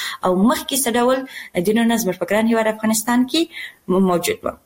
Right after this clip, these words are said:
خوږو زده کوونکو، که چیرې موږ او تاسو متوجه اوسېږو، د ان-، انسانان چې دي له خپلو عقیدو سره ژوند کوي او هر انسان چې دی جلا عقیده او باور لري.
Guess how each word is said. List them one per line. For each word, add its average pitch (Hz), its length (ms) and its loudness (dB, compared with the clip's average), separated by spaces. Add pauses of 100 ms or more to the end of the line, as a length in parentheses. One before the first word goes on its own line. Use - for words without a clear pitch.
(160)
خوږو - 500 -2
زده 330 140 2
کوونکو، 302 360 0
که 262 160 0
چیرې 254 220 2
موږ 214 100 2
او 190 160 0
تاسو 208 260 0 (120)
متوجه 175 420 0
اوسېږو، 220 540 2 (100)
د 180 60 2 (100)
ان-، 175 200 2 (100)
انسانان 190 420 2
چې 226 160 -2
دي 208 80 2 (120)
له 175 100 -2
خپلو - 180 -4
عقیدو 165 480 -2
سره 220 200 0
ژوند 202 260 2
کوي 185 260 2 (160)
او 170 160 2
هر 254 100 0 (120)
انسان 214 280 0
چې 214 140 -2
دی 208 80 2 (120)
جلا 175 200 0 (140)
عقیده 202 300 -4 (100)
او - 40 0 (140)
باور 147 240 -2 (100)
لري. 160 180 -4